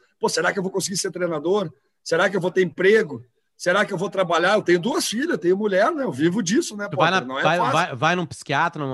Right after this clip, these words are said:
Speaker 2: ou num psicólogo? Faz isso,
Speaker 1: Não.
Speaker 2: isso aí?
Speaker 1: Meu, meu psiquiatra é minha esposa aqui, minhas filhas e tal. Não vou, não. Converso muito com o Márcio, Márcio que é um, que é um cara, um parceiro aí também, de muito, muita conversa também, fora do futebol, né?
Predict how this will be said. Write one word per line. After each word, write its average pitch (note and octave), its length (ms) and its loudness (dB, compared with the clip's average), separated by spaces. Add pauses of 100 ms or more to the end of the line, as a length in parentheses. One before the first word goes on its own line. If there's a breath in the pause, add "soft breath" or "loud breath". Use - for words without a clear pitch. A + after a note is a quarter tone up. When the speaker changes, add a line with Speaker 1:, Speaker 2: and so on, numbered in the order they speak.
Speaker 2:
ou C#3 100 -10
num A#2+ 160 -8
psicólogo? B2 640 -8 (260)
Faz B2+ 220 -8
isso, A2+ 120 -18
Speaker 1:
Não. F#3 260 4
Speaker 2:
isso C3 100 -8
aí? - 120 -20 (260)
Speaker 1:
Meu, D#3+ 200 -2 (120)
meu D#3 240 2
psiquiatra G#3 680 0
é A3 480 0
minha F#3+ 160 0
esposa F3 480 2
aqui, D3+ 300 -2
minhas C3 240 -8
filhas C#3+ 560 -4
e A2+ 40 -20
tal. C#3 460 -6
Não E3+ 180 -2
vou, G3 200 2
não. E3 180 0
Converso D#3+ 420 -2
muito G#3 280 -6
com G3+ 120 -14
o E3+ 60 -6
Márcio, F3+ 560 0
Márcio F#3 340 -2
que G3 60 -8
é F#3+ 80 2
um, B2+ 140 -2 (500)
que C#3+ 80 -8
é - 20 -4
um D3+ 80 -2
cara, F3 300 0
um D#3 60 -2
parceiro E3+ 500 -2
aí E3+ 100 0
também, D#3+ 380 -2
de D#3 100 -4
muito, F3 320 0
muita F#3+ 280 -2
conversa E3 520 0
também, E3 360 -4
fora G3 360 4
do D3+ 100 -8
futebol, D#3 540 -6
né? E3+ 120 -8